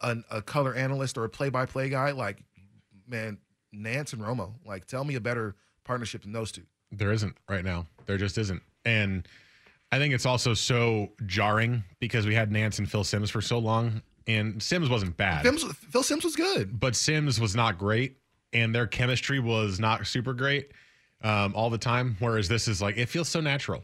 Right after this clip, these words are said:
Speaker 2: right? Uh, I, do yourself a favor, all you listeners out there, and if you haven't, Rashad or Jesse, if you're interested,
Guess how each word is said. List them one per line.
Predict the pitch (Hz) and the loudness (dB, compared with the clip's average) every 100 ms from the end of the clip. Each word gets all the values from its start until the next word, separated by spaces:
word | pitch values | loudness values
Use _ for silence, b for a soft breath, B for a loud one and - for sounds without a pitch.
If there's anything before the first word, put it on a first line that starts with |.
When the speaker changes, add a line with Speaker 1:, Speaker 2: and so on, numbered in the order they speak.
| - | -4
Speaker 2:
right? | 104 107 - b b b b - | 0 0 -2 b b b b -20
Uh, | - - - _ _ _ - | -20 -18 -20 _ _ _ -4
I, | 139 135 | -4 0
do | 135 | 2
yourself | 180 170 175 123 | 2 2 2 2
a | |
favor, | 98 117 101 98 92 85 _ - _ _ _ 131 - - | 2 2 4 2 2 -2 _ -20 _ _ _ -20 -8 0
all | 113 | 2
you | 104 101 | 4 2
listeners | 98 - 90 | 0 -2 0
out | 82 80 - | 0 -2 -2
there, | 85 | -2
and | 95 | -2
if | 87 | -2
you | 92 | 0
haven't, | 90 85 80 - | 0 -2 -4 -6
Rashad | 87 90 | -2 0
or | 85 | 0
Jesse, | 85 78 87 | 0 -2 -2
if | 80 | -2
you're | 82 | -4
interested, | 78 - 78 | -4 -6 -8